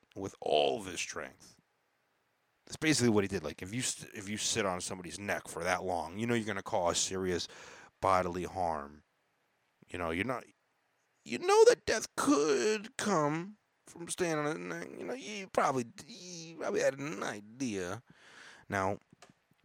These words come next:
here's the thing that I'm, I'm gonna go conspiracy on your ass, guys. And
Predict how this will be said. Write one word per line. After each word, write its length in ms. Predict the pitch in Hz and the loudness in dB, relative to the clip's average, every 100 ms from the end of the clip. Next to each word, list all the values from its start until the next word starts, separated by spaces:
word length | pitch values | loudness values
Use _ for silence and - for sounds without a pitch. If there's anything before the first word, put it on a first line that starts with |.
| - _ - _ | -20 _ -20 _
here's 360 | 107 107 123 120 | -2 2 2 2
the 80 | |
thing 360 | - - 120 107 | -6 -2 -2 0
that 120 | 90 | -2
I'm, 320 | 95 113 107 - _ - _ - | 0 0 -2 -10 _ -20 _ -10
I'm 120 | 117 | -4
gonna 120 | 123 | -2
go 200 | 104 98 | 2 0
conspiracy 1000 | - 101 - - - 117 117 92 - 95 | 0 -6 -6 -6 -4 0 0 0 -4 -4
on 220 | 87 82 87 | -4 -4 -6
your 200 | 80 85 | -6 -6
ass, 520 | 82 82 82 - - _ _ _ _ _ _ | -6 -8 -10 -12 -14 _ _ _ _ _ _
guys. 600 | 85 82 82 80 - - _ _ _ _ _ _ _ | -4 -4 -4 -8 -12 -14 _ _ _ _ _ _ _
And 400 | 98 95 87 90 | -6 -4 -6 -8